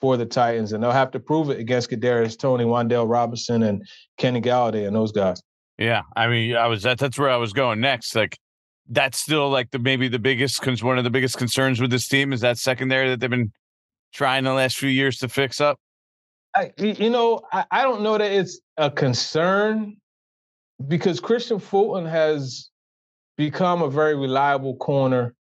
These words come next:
Speaker 1: Kevin Byard, in my opinion, is the best safety in football, and Amani Hooker is a really good up-and-coming player. Um, it's just the left side. You got a rookie in Roger McCreary out of Auburn,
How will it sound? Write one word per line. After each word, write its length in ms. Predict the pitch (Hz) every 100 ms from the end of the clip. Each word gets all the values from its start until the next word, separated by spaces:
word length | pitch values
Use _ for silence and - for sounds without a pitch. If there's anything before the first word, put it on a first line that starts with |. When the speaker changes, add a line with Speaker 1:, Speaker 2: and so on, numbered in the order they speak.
| _ _ _ -
Speaker 1:
Kevin 320 | 165 180 165
Byard, 320 | 147 151 156
in 80 | 143
my 160 | 139 135
opinion, 400 | 127 151 143 127
is 80 | 120
the 80 |
best 320 | 113 135 131 -
safety 300 | 131 131 120
in 120 | 113
football, 520 | 143 135 135 123 120
and 100 | 113
Amani 300 | 120 143 139
Hooker 360 | 143 147 143 123
is 120 | 113
a 60 |
really 280 | 107 123 127
good 260 | 117 123 117
up-and-coming 720 | 117 117 117 113 123 120 113
player. 480 | - 110 107 98 - _ _ _ _
Um, 480 | 110 110 110 107 98 -
it's 100 | 139
just 160 | 175 160
the 60 |
left 240 | 147 156 -
side. 200 | 156 131
You 80 |
got 120 | 131 127
a 40 |
rookie 300 | 139 160 160
in 60 | 131
Roger 320 | 135 135 135
McCreary 640 | 131 - 143 139 143 139 -
out 140 | 120
of 80 | 110
Auburn, 580 | 123 131 135 135 131